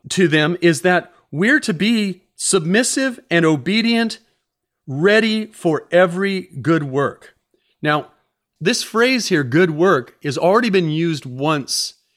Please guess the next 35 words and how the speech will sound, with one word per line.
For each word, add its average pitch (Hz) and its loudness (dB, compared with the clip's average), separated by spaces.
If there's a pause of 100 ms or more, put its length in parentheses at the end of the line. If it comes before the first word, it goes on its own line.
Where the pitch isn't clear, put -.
(160)
in 151 0
the 135 0
book 135 -2
of 123 -12
Titus. 135 -6 (320)
And 156 0
let's 196 2
go 202 2
and 147 0
look 175 0
at - -4
that 95 -4 (240)
in 156 2
the 127 -2
first 190 2
chapter 170 -2
in 139 -2
the 123 -4
tenth 202 -2
verse. - -6 (600)
We're 147 -6
gonna 147 -2
start 185 2
in 185 0
the 151 0
tenth 165 -2
verse. 147 -2
The 139 -2
word 160 0
doesn't 147 -2
happen 160 -2
until, 120 -2
or 120 -4
occur 120 -4 (380)
until 131 -4